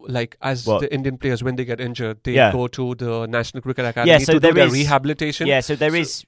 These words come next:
Speaker 2: there is, there is almost something
Speaker 1: what's
Speaker 2: like
Speaker 1: in the
Speaker 2: that.
Speaker 1: England setup?
Speaker 2: Yeah, so the England setup, I think they're based in Loughborough near the university. I think they've got their own base there, but a lot of the time, a lot of the rehab's actually done in the county system.
Speaker 1: Okay.
Speaker 2: So because there's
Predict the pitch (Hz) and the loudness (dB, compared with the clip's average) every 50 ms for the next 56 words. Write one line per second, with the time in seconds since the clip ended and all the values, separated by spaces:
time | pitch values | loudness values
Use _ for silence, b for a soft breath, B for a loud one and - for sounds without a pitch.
0 | _ - 151 160 180 185 160 - - - 151 165 175 165 - 120 143 135 127 - | _ 0 2 2 2 2 0 -2 -2 -2 -2 0 -2 -2 -4 -4 -2 -2 -2 -2
1 | - 123 - 143 135 135 147 127 127 143 131 135 120 107 104 101 - 147 151 131 | -2 -4 -4 -4 0 4 4 4 4 2 0 0 0 2 2 0 0 -2 -2 -4
2 | 120 - - 123 110 110 107 - - 139 147 139 123 117 - 156 147 143 131 156 | -4 -6 -6 -8 -8 -8 -10 -6 0 4 4 4 4 2 0 -2 -2 -2 -2 -2
3 | 165 170 175 165 147 - 156 143 - 151 - - 135 131 - - 175 160 123 143 | -4 -4 -4 -4 -2 -2 -2 -2 -2 -6 -6 -6 -8 -8 -8 -12 -16 -12 -12 -8
4 | - - 120 117 110 - - 107 107 110 113 110 - - - 117 117 117 - _ | -2 -2 -2 -2 -2 -4 -8 -6 -2 -2 -2 -2 -2 -4 -4 -2 -2 -2 -4 _
5 | - 117 113 113 113 110 110 110 110 110 110 113 113 117 113 117 - 123 117 117 | -10 -6 -2 -2 -2 -2 -2 -4 -6 -4 0 2 2 2 2 0 -2 -2 -2 -2
6 | - 160 147 - 135 131 - - 143 135 - - 123 123 127 131 127 120 113 110 | -2 -4 -2 0 0 -2 2 4 4 4 4 4 2 4 6 6 6 4 2 0
7 | - 135 127 120 110 - - - 127 123 120 110 104 101 - 117 113 b b b | 0 2 2 2 0 -4 -4 0 2 4 4 4 2 2 2 0 0 b b b
8 | b b b - 147 175 185 175 - - - 175 151 147 131 131 147 165 - 135 | b b b 4 6 6 6 6 2 -4 -2 2 2 2 2 2 2 2 2 0
9 | 135 123 135 135 131 131 127 - - 131 120 - 117 - 123 120 117 113 110 107 | 0 0 0 0 0 0 -2 -4 -4 -6 -6 -6 -2 -2 0 0 0 -2 -4 -6
10 | 104 - - 131 131 131 123 - - 123 - - 139 123 - - 156 165 185 B | -6 -4 -2 -2 -2 -2 -4 -8 -12 -10 -8 -8 -8 -8 -6 -6 -6 -6 -6 B
11 | B B B 190 185 190 - 156 - 165 151 - 202 185 - - - 175 165 147 | B B B -2 0 2 0 0 0 -2 -2 -2 -2 -2 -2 0 2 2 2 2
12 | - - | 0 -6